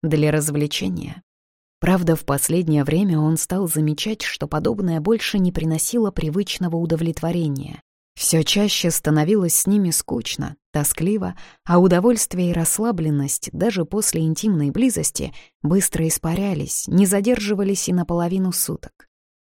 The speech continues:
Кириллу не были присущи наивные поступки и реакции. Он трезво оценивал любую ситуацию, к лирикам себя не причислял, прагматизм и цинизм были его поводырями,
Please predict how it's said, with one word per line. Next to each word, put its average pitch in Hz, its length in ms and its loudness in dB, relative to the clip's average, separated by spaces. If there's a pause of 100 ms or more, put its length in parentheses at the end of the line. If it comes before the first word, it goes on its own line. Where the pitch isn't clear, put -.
(280)
Кириллу 151 480 4
не 143 180 6
были 147 220 4
присущи 143 680 0
наивные 143 520 4
поступки 143 580 -2
и 147 120 2
реакции. - 680 -2 (320)
Он 175 160 6
трезво 180 460 2
оценивал 180 540 0
любую 175 400 0
ситуацию, 175 840 -2 (340)
к - 80 -2
лирикам 175 500 6
себя 139 300 2
не 135 120 4
причислял, 135 720 -4 (260)
прагматизм 151 720 4
и 147 60 4
цинизм 151 680 2
были 160 220 2
его 156 280 0
поводырями, 160 760 0